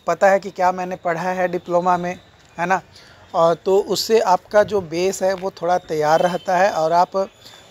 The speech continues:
मजबूती से उसको आगे की ओर और अच्छे से, अ, score कर सकते हो बीटेक में और उसको अच्छा, अ, से implement कर सकते हो। साथ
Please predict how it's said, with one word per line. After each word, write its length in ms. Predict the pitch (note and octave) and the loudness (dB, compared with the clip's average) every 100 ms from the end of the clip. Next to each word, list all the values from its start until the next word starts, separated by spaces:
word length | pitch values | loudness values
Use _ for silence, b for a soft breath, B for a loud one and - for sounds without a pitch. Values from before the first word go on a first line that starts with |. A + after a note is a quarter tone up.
| E3 | -2
मजबूती 600 | F3+ D#3 D#3+ G3 B3 A#3+ | -2 -2 -6 -6 -4 -2
से 200 | G#3+ G#3+ | 0 0
उसको 400 | G3 - G#3 G#3 | -2 -6 -2 0
आगे 340 | F3+ E3+ F#3 | 2 0 -2
की 180 | F3+ F3+ | -6 -4
ओर 140 | F3+ | -4
और 300 | - E3 E3+ | -2 -2 0
अच्छे 340 | E3+ - - G3+ | -2 -6 -4 -4
से, 320 | G3+ F#3 F#3+ B B B B - | -2 -6 -6 B B B B -8
अ, 280 | D#3 D#3+ - - | -4 -4 -4 -8
score 360 | - G#3 G3+ | -4 4 4
कर 200 | G#3 F3+ | 4 -4
सकते 340 | E3 F#3 - E3+ | -2 -8 -6 -6
हो 140 | F3 | -6
बीटेक 380 | D#3+ E3 F3+ E3 | -6 -8 -8 -10
में 140 | F3 | -4
और 180 | F3+ E3+ | -2 -2
उसको 340 | E3 - F3 | -4 -8 -2
अच्छा, 520 | F3 E3+ - F3+ F3+ F#3+ b b b _ | -2 -2 0 2 2 0 b b b _
अ, 280 | D#3 D#3+ D#3+ | -2 0 0
से 200 | - F#3 | -2 -4
implement 560 | F3 - E3 F3+ G3+ | -4 -6 -4 -2 -4
कर 160 | G3 F3+ | 0 0
सकते 380 | D#3 E3+ _ F3 | 2 -6 _ -6
हो। 140 | E3+ | -6
साथ 260 | G3 E3 | -2 0